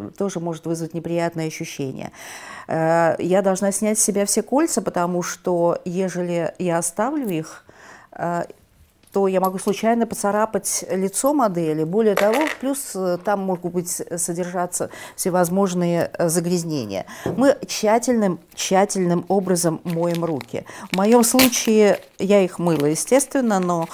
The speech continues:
э, ещё раз протрите их салфеткой. Тщательно протрите руки салфеткой, потому что вы касаетесь лица. Лицо должно касаться исключительно чистыми руками.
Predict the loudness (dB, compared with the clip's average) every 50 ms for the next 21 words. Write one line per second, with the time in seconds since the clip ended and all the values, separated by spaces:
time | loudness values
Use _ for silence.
0 | -14 -16 -16 -16 -18 -18 -8 -2 0 2 2 2 2 2 0 0 0 -2 -4 -4
1 | _ -6 -6 -4 -2 -2 0 0 0 -2 -2 -2 -2 -2 -2 -2 -4 -4 -4 -2
2 | -4 -4 -4 -2 -2 -2 -2 -2 -4 -4 -6 -6 -6 -6 -8 -10 -10 -10 -14 -20
3 | -20 -20 -20 _ -12 -4 0 2 4 4 2 0 -4 -4 -4 -4 -4 -4 -2 0
4 | 0 0 2 0 -2 0 0 0 0 0 0 0 -4 -4 0 0 0 2 2 0
5 | 0 2 0 0 2 0 0 0 -4 -6 -4 -2 -2 -2 0 0 0 0 0 0
6 | 0 -2 -4 -2 -4 -4 -4 -4 -2 -2 -2 -2 -4 -6 -14 -20 -20 -20 -20 -20
7 | -6 _ -4 -2 0 2 4 6 6 6 4 2 0 0 0 0 0 0 -4 -4
8 | -2 -2 -4 -2 0 0 0 2 0 -2 -2 -2 -4 -6 -8 -10 -12 -10 -8 -8
9 | -8 -6 -4 -4 -2 -2 -2 -4 -4 -10 _ _ _ _ _ _ _ _ _ _
10 | _ _ _ _ _ _ _ _ _ -16 -8 -6 -6 -6 -4 -4 -2 -2 0 -2
11 | -2 -4 -4 -4 -4 -2 -4 -4 -8 -12